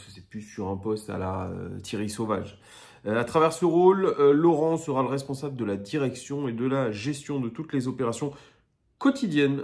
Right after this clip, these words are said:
de l'Olympique Lyonnais. Il me rapportera directeur, directement,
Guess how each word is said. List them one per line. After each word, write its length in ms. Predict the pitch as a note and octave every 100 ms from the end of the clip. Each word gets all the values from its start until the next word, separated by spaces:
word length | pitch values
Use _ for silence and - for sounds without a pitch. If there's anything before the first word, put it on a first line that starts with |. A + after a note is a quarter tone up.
| B2+
de 160 | C3
l'Olympique 440 | C3+ B2 A#2 A#2+ A2
Lyonnais. 220 | B2 C#3+
Il 100 | D3
me 240 | B2 B2
rapportera 800 | A#2+ D#2+ B2+ C3+ - B2 G#2+ A2+
directeur, 720 | F#2+ G2+ G#2+ G#2 - A2 A2+ -
directement, 680 | C3 G#2+ C#3 C#3 C#3+ C3+ E3